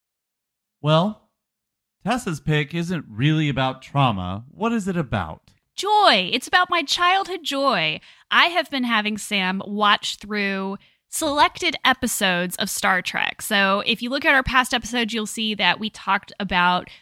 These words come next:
Speaker 2: the original series. We also talked about the first season of Star Trek: The Next Generation. We are about to start talking about the second season of Star Trek: The Next Generation.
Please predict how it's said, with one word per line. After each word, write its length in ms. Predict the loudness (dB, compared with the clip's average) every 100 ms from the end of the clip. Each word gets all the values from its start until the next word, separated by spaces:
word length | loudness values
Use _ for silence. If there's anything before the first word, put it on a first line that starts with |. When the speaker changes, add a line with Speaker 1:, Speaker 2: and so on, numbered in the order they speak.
| -4
Speaker 2:
the 140 | 0
original 400 | 0 -2 -4 -8
series. 680 | -10 -4 -2 0 2 0 -4 -12 -20 _ _ _
We 140 | 2 4
also 240 | 4 2
talked 240 | 2 2
about 260 | 6 6 6 0
the 220 | -6 -4 -2
first 240 | -4 -2
season 420 | -2 -2 0 -2 -2
of 160 | -4
Star 200 | -4 -4
Trek: 260 | 0 -2 -2
The 60 |
Next 240 | -10 -8 -6
Generation. 880 | -6 -2 0 2 4 4 4 0 -6 -16 _
We 160 | -2 2
are 120 | 4
about 440 | 2 6 6 6 0
to 100 | -2
start 280 | 2 2
talking 380 | 4 0 0 -4
about 220 | -2 -4
the 80 | -6
second 480 | -10 -2 -2 -2 -6
season 360 | -2 -2 -2 -4
of 80 |
Star 200 | -2 -2
Trek: 220 | -2 -4 -2
The 60 |
Next 200 | -2 -2
Generation. 640 | -2 0 0 0 -2 -2